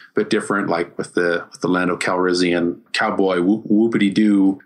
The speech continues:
Uh, I, I mean, that worked for me because it was so out of place for him. It was awkward to hear it from him, but, uh, you know, that kind of felt like it should sound bizarre coming from, you know, this character is just, you know, a bureaucrat,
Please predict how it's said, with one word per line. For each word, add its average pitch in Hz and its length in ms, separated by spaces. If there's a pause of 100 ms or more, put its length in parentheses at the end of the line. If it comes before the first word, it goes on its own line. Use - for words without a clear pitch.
Uh, - 100
I, 104 460
I 170 40
mean, 156 140
that 202 160
worked 226 200
for 131 160
me 135 220
because 110 400
it 143 400
was 151 120
so 202 120
out 160 80
of - 60
place 143 220
for 113 160
him. 143 240
It 117 80
was - 520 (260)
awkward 139 360
to 127 60
hear 135 200
it - 40
from 107 220
him, 110 240
but, 98 260 (340)
uh, 107 80
you 110 160
know, 98 100
that 107 140
kind 123 220
of - 120
felt - 400 (260)
like - 160
it - 80
should 120 360
sound 90 360
bizarre 87 380
coming 90 280
from, 82 440
you 107 120
know, 87 100
this 90 240
character - 460
is 87 80
just, - 340
you 98 80
know, 82 160
a 82 80
bureaucrat, 92 680